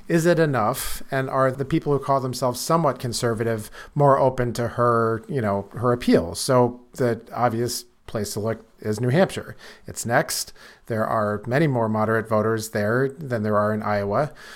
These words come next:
Um, looking back to twenty sixteen, which was, of course, the last time that there were competitive contests in both places, there were twenty-seven percent in New Hampshire who described themselves as either moderate or liberal, and that compares to fifteen percent in Iowa.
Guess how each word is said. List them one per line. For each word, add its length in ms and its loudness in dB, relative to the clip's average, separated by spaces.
Um, 160 -8
looking 260 0
back 220 2
to 80 0
twenty 260 2
sixteen, 480 -2
which 180 -2
was, 140 -4
of 120 -6
course, 200 0
the 100 -6
last 240 2
time 200 0
that 140 -2
there 120 2
were 160 0
competitive 500 2
contests 540 0
in 80 -2
both 240 -2
places, 600 0
there 280 0
were 140 0
twenty-seven 640 2
percent 600 -2
in 160 2
New 140 2
Hampshire 420 0
who 140 -4
described 480 2
themselves 600 0
as 540 2
either 240 4
moderate 500 2
or 200 6
liberal, 520 -2
and 120 -2
that 160 2
compares 480 -2
to 100 -4
fifteen 480 4
percent 380 -4
in 140 -8
Iowa. 480 -4